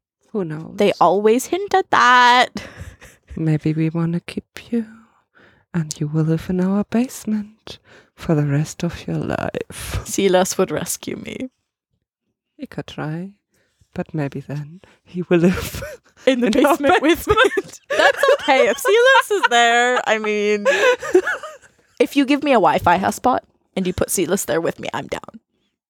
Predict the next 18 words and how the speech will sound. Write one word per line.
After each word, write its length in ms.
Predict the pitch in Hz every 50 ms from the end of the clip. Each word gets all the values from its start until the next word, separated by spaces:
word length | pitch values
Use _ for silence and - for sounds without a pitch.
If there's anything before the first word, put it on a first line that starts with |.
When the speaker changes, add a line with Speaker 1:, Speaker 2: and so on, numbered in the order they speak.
| _ _ _ -
Speaker 2:
Beer, 200 | 190 190 196 196
Speaker 1:
Every 100 | 202 208
Speaker 2:
like, 180 | 208 226 -
once 180 | 233 214 220 -
a 40 | 220
week, 240 | 220 226 240 - - -
I'm 80 | 226
fine. 140 | - - - _ _ _
Speaker 1:
We, 180 | 226 240 202 - -
we 140 | 190 208 208
throw 240 | 196 - 156 151 160
down 260 | 156 165 165 175 180
some 180 | - - 165 170
tofu 480 | - - 311 320 - - 294 285 320 359
<laughs> 720 | - - - - - - - 880 - - - 453 302 302
Speaker 2:
Tofu. 400 | 349 - 294 - - - 427 269
Speaker 1:
every 260 | 330 349 349 302 277
now 200 | 254 247 269